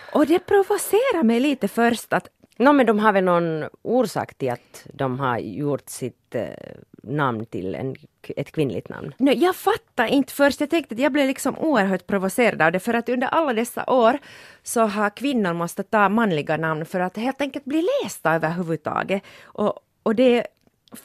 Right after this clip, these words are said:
Speaker 1: finns säkert massor med undersökningar som visar att hur man läser med manliga, manliga författares verk med, mer på allvar, och man tar till sig dem på ett annat sätt och de f-, rankas högre. Man har haft såna här blindgrupper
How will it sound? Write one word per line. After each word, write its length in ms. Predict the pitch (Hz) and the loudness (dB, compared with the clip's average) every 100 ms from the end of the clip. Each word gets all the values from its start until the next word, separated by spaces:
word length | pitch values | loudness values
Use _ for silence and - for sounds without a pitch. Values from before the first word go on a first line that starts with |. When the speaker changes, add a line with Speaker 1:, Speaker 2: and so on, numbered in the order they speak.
| - | -6
Speaker 1:
finns 200 | 254 240 | -2 0
säkert 240 | 262 233 285 | -2 -4 -2
massor 320 | 370 - 220 | -2 0 -2
med 140 | 202 | 2
undersökningar 640 | 220 190 165 165 170 170 165 | 2 2 0 -2 -2 -2 -2
som 200 | 185 185 | -2 0
visar 320 | 208 175 160 | 0 0 -2
att 180 | 165 - | -4 -4
hur 60 | |
man 200 | 180 170 | -2 0
läser 360 | 190 214 - 170 - - - - | 2 0 0 -4 -6 -20 -20 -20
med 220 | - 175 - | -4 -2 -2
manliga, 540 | 175 208 208 170 160 - | 0 2 2 2 -2 2
manliga 320 | 214 220 175 | 2 4 2
författares 540 | 170 170 180 165 160 | -2 -4 -4 -6 -2
verk 220 | 170 170 - | 0 0 0
med, 220 | 175 - | -2 0
mer 160 | 185 | 0
på 120 | 160 - | 0 -4
allvar, 600 | - 180 202 190 180 175 | 0 2 2 2 2 4
och 80 | 165 | 2
man 160 | 165 160 | 0 -4
tar 140 | 147 | -6
till 300 | 156 196 196 | -4 -2 -2
sig 200 | - 175 | -2 -2
dem 160 | 165 160 | -2 -2
på 100 | 160 | -4
ett 100 | - | -4
annat 260 | 175 165 | -4 -4
sätt 220 | - 170 - | -4 -6 -4
och 40 | |
de 100 | 170 | -4
f-, 120 | 175 - | -4 -4
rankas 540 | 151 190 214 - 147 | -2 0 -2 -4 -8
högre. 520 | - 165 180 202 233 233 - - | -6 0 2 2 2 -2 -6 -10
Man 100 | - | -4
har 20 | 185 | -4
haft 140 | - | -2
såna 160 | 175 175 | -4 -2
här 80 | |
blindgrupper 960 | 170 208 190 170 - 170 170 - - | 0 0 0 -2 -8 -6 -6 -4 -2